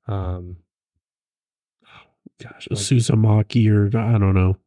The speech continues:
Speaker 1: I love the
Speaker 2: It's
Speaker 1: character
Speaker 2: tough.
Speaker 1: too.
Speaker 2: Yeah,
Speaker 1: Yeah.
Speaker 2: her, I love her character. But she was mentioning, she was like, "Man, they have guns. Like, that's, like, someone that's a scout, like, that would be the worst possible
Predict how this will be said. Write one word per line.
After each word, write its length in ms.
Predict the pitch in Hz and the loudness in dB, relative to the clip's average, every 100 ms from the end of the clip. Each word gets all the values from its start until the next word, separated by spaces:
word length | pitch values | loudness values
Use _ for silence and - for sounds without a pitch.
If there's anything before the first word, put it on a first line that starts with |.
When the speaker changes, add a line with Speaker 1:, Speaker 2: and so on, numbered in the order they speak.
| _ _ _ _ - - | _ _ _ _ -12 -6
Speaker 1:
I 40 | 104 | -6
love 260 | 98 101 | -4 -4
the 120 | 107 95 | -4 -2
Speaker 2:
It's 260 | 156 95 | 0 0
Speaker 1:
character 100 | 92 | 0
Speaker 2:
tough. 160 | 104 - | -2 -2
Speaker 1:
too. 120 | 95 | 0
Speaker 2:
Yeah, 180 | 127 113 | 2 2
Speaker 1:
Yeah. 120 | 104 117 | 0 0
Speaker 2:
her, 100 | 120 | 2
I 60 | 117 | 4
love 220 | 107 104 | 4 4
her 100 | 98 | 2
character. 540 | - 98 90 95 82 _ _ _ _ _ _ _ _ _ _ - | 2 0 0 -2 -4 _ _ _ _ _ _ _ _ _ _ -4
But 180 | 131 113 | 0 0
she 140 | - | 2
was 160 | 123 104 | 2 2
mentioning, 420 | 107 104 - 110 | 2 2 0 -2
she 140 | 104 | 0
was 100 | 120 | 2
like, 160 | 110 101 - _ _ _ _ - | 2 0 -4 _ _ _ _ -6
"Man, 220 | 110 107 | 0 2
they 80 | 110 | 4
have 280 | 113 117 | 2 -2
guns. 460 | - 110 113 110 107 | -2 2 4 2 0
Like, 220 | 113 98 | 0 0
that's, 420 | 120 113 - - - _ _ _ _ _ _ _ _ | 0 0 -2 -16 -20 _ _ _ _ _ _ _ _
like, 220 | 117 107 - | -2 -2 -4
someone 360 | - 110 123 | -2 2 2
that's 180 | 120 110 | 2 0
a 40 | |
scout, 520 | 104 - 117 104 135 - | -4 -2 0 2 2 0
like, 140 | 110 | 0
that 120 | 117 | 2
would 120 | 110 | 2
be 120 | 117 120 | 2 2
the 100 | 107 | 2
worst 560 | 98 110 113 110 - | 0 0 2 0 -2
possible 840 | - 120 117 - 107 104 98 92 | -4 0 0 0 0 2 2 0